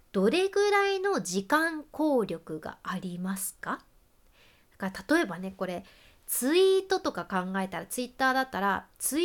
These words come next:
ートしてもさ、タイムラインではもうみんなツイートするから、どんどんどんどん自分のツイート流れていっちゃうけん、一投稿およそ十八分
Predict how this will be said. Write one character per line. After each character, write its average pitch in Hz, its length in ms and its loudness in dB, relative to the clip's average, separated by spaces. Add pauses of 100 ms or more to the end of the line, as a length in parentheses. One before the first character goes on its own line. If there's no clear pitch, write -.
ー 349 60 -4
ト 381 140 0
し - 60 -2
て 370 120 -2
も 226 120 -4
さ、 - 280 -4
タ 294 160 0
イ 359 60 -2
ム 403 140 0
ラ 403 100 2
イ 349 80 -2
ン 202 80 -4
で 190 80 -4
は 175 100 -6
も 175 160 -8
う - 40 -12 (240)
み 233 100 0
ん 339 80 -4
な 381 120 2
ツ 381 160 -2
イ 370 80 2
ー 370 40 -8
ト 349 80 -6
す 320 100 -6
る 330 60 -2
か 190 100 -2
ら、 185 60 0
ど 339 140 0
ん 508 80 -2
ど 349 100 2
ん 208 80 -2
ど 403 140 2
ん 370 40 0
ど 247 80 0
ん - 40 -2
自 196 160 0
分 277 140 -2
の 285 100 -4
ツ 285 180 -6
イ 285 60 2
ー 269 40 -6
ト 254 80 -2
流 202 60 0 (340)
れ 415 60 2
て - 120 -4
い 180 60 -2
っ 175 100 -10
ち 175 100 -6
ゃ 170 60 -6
う 175 120 -12
け 214 240 -2
ん、 190 60 -8 (500)
一 247 300 0
投 427 280 4
稿 190 220 0
お 196 120 2
よ 262 100 4
そ 254 240 -2 (300)
十 185 220 0 (260)
八 427 340 0 (180)
分 330 280 0